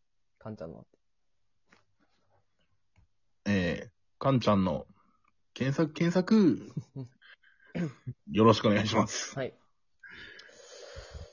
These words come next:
Speaker 1: えー、枕を濡らした日々もございました。えー、僕という人間、未熟でございまして、えー、目の前に立ちはだかる壁があったとき、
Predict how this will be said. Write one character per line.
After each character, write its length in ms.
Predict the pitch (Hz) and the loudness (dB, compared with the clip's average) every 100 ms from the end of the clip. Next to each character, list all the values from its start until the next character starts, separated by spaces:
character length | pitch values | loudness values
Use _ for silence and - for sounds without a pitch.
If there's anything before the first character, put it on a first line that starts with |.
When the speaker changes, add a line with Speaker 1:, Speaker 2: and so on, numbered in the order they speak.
| _ | _
Speaker 1:
え 1040 | 147 147 139 139 135 135 135 131 127 123 123 | -4 -2 0 0 0 0 -2 -2 -4 -4 -4
ー、 20 | |
枕 500 | 123 190 202 247 170 | 0 0 2 4 4
を 120 | 123 110 | 2 0
濡 120 | 113 | -2
ら 120 | 120 | -2
し 100 | 123 | -2
た 120 | - | -6
日 120 | 120 139 | -4 -2
々 120 | 127 104 | -2 -4
も 220 | 95 - - _ | -10 -16 -20 _
ご 100 | 117 | -10
ざ 120 | 110 | -8
い 40 | 117 | -6
ま 100 | 107 | -6
し 80 | - | -8
た。 140 | - - _ _ _ _ _ _ _ _ _ _ _ | -12 -14 _ _ _ _ _ _ _ _ _ _ _
え 180 | 110 104 | -10 -8
ー、 40 | |
僕 200 | 104 110 | -8 -6
と 80 | 123 | -4
い 80 | 117 | -4
う 40 | |
人 180 | 117 113 | -4 -6
間、 240 | 110 110 | -6 -8
未 160 | 98 110 | -6 -4
熟 260 | 120 117 120 | -4 -4 -4
で 80 | 117 | -2
ご 140 | 113 | -2
ざ 100 | 113 | -4
い 60 | 113 | -6
ま 80 | |
し 60 | 113 | -8
て、 200 | - - _ _ _ _ _ - _ _ _ - | -10 -14 _ _ _ _ _ -20 _ _ _ -14
え 680 | 98 95 95 - - - - | -12 -10 -14 -16 -18 -20 -18
ー、 60 | - | -10
目 80 | 113 | -6
の 120 | 120 | -4
前 200 | 120 113 | -4 -4
に 260 | 101 90 - _ _ | -8 -12 -18 _ _
立 220 | - - | -12 -8
ち 0 | |
は 160 | 120 131 | -4 -4
だ 160 | 131 131 | -4 -4
か 120 | 127 | -4
る 120 | 104 | -6
壁 280 | - 107 110 | -8 -6 -4
が 100 | 110 | -4
あ 60 | |
っ 80 | 113 | -6
た 100 | - | -12
と 120 | - | -14
き、 220 | 101 90 | -14 -16